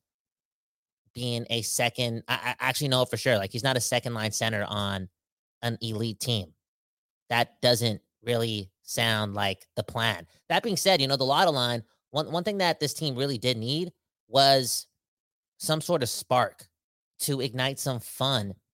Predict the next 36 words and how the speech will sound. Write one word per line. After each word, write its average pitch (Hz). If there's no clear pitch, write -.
into 127
this 123
lineup. 123
And 117
I 120
know 143
that 151
sounds 143
kind 131
of 113
petty 147
slash 123
demanding 120
of 160
me 165
because 139
the 135
team's 160
been 139
way 135
above 139
five 120
hundred 117
all 127
season. 110
If 120
you 135
look 147
at 139
their 147
record 127
in 127
the 123
last 120
twelve 127
games, 110